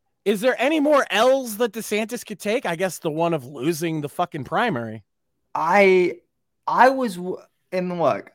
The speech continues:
Speaker 2: I was willing to, in the beginning, I was willing to, like, forgive the, you know, the Twitter Spaces thing. I, I was willing to over,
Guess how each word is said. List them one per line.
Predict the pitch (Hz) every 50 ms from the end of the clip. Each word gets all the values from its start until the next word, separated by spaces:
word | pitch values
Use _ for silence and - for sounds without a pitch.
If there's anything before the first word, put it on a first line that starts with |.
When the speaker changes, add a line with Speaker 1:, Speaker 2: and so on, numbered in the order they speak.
| -
Speaker 2:
I | 156 175 214 247
was | 254 262 247 226 196 190
willing | 196 226 269 302 311 302 294 269 247 214 -
to, | - 196 185 165 151 147 139 135 127 120 - 104 _ _ _ _ _ _ _ _ _ _ _ _ _ - _ _ _ _ _ _ _ _ _ _ _ _ _ _ _ _ _ _ _ _ _ _ _ -
in | 214 233 254
the | 254 226
beginning, | 220 202 175 170 170 160 170 175 190
I | 190 196 208
was | 202 196 190 175 165
willing | 165 175 175 175 165 147
to, | 147
like, | 156 156 151 139
forgive | - - 139 135 127 135 139 139 139 135 131 131
the, | 135 127 123 123 -
you | - 135 131
know, | 123 117 120 117 117 -
the | - 127
Twitter | 123 - - - 127 120 120 117
Spaces | 113 - - - 117 110 110 110 110 110 - 113 113 113 110 110 104 - - - _ _
thing. | - 110 117 127 143
I, | 165 175
I | 180 175 - - 175 190
was | 196 202 196 190 185
willing | 180 180 170 160
to | - -
over, | 151 151 147 139 135 127 123 113 -